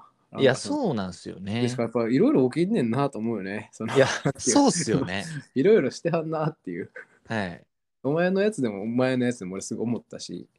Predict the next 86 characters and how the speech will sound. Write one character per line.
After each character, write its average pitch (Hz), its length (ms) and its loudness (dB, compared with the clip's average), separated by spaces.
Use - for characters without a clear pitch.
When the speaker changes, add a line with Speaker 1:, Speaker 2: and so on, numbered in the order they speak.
Speaker 1:
う 135 60 -2
ん - 20 0
う 123 40 2
ん - 20 0
う 104 140 -2
ん。 110 60 -2
Speaker 2:
や - 60 0
っ - 40 -4
ぱ 233 80 4
り 160 60 4
な 147 80 0
ん 131 40 -6
か - 80 -10
同 135 240 0
じ 147 140 -4
こ 160 100 -2
の 151 240 -4
同 120 240 -2
世 147 160 -2
代、 87 200 -4
い - 60 -12
や、 87 100 -8
ま 101 120 -6
あ、 - 20 -4
お 110 40 -4
そ 131 80 0
ら 107 60 -2
く 104 60 -4
大 113 140 -2
体 101 60 -6
同 98 260 -6
じ - 20 0
世 113 120 -8
代 135 80 4
Speaker 1:
同 120 100 10
世 127 100 6
代 101 100 8
で - 0 -
す、 - 80 0
Speaker 2:
ぐ 95 240 4
ら 87 60 4
い - 40 0
や 170 100 4
な - 20 2
と 131 100 0
思 170 180 2
う 160 40 0
ね 110 100 -8
ん - 60 -20
け - 120 -20
ど、 107 100 -18
Speaker 1:
同 113 80 -12
世 - 0 -
代 101 60 -14
で - 20 -20
す。 - 400 -10
は 113 40 6
い。 - 20 4
Speaker 2:
や 90 80 2
っ - 20 -10
ぱ 120 80 6
り - 60 6
そ 117 100 -8
の 110 100 -6
ど 123 120 -4
こ 135 160 0
に 135 340 -2
住 110 240 -6
む 123 60 0
の 117 120 -2
か - 120 -16
と 71 100 -20
か、 113 340 -2
そ - 140 -12
の、 110 80 -2
Speaker 1:
は 104 60 0
い。 - 20 0
Speaker 2:
ま 107 120 -2
あ、 92 40 -8
言 95 100 -8
っ - 20 -12
た 107 80 -6
ら 98 120 -6
家 123 120 -6
族 101 380 -6
の 92 140 -14